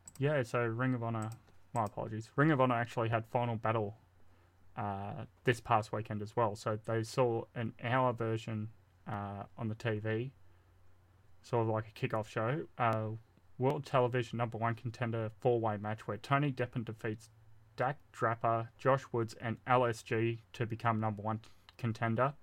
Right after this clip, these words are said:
And a Pure Rules tag team match where the Foundation, Rhett Titus, and Tracy Williams defeated Fred Yehi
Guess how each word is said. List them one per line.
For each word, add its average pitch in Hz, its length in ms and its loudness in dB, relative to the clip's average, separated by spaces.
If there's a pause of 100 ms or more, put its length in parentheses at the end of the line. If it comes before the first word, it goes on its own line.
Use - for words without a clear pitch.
(3000)
And 120 140 2
a 104 280 0 (120)
Pure 156 300 2
Rules 131 480 2
tag 139 260 2
team 113 240 0
match 101 240 -6
where 113 80 0
the 110 100 -4
Foundation, 117 800 -2
Rhett 135 220 0
Titus, 123 380 -2
and 110 100 -6
Tracy 127 340 0
Williams 117 380 0
defeated 113 360 -2
Fred 131 380 2
Yehi 117 540 4